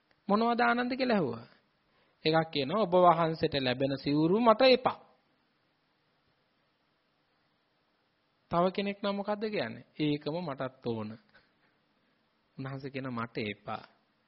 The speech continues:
"ඔබ වහන්සේ වඩින දානවලට මට එන්න කියන්නත් එපා." ඔබ වහන්සේ වෙනින්ම යන්න.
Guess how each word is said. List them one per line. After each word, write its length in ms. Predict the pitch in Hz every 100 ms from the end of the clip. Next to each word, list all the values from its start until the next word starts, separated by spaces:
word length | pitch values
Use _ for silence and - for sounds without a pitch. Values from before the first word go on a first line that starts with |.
| _ - - -
"ඔබ 140 | 202
වහන්සේ 480 | 220 254 247 262 277
වඩින 320 | 233 202 240 254
දානවලට 680 | 214 190 208 233 247 262 294 339
මට 220 | 285 262
එන්න 180 | 269 269
කියන්නත් 480 | 269 277 285 339 -
එපා." 280 | 151 - - _ _ _ _ _ _ _ _ _ _ _ _ _ _ _ _ _ _ _ -
ඔබ 80 | 202
වහන්සේ 320 | 226 240 254
වෙනින්ම 300 | 220 220 185
යන්න. 200 | 110 107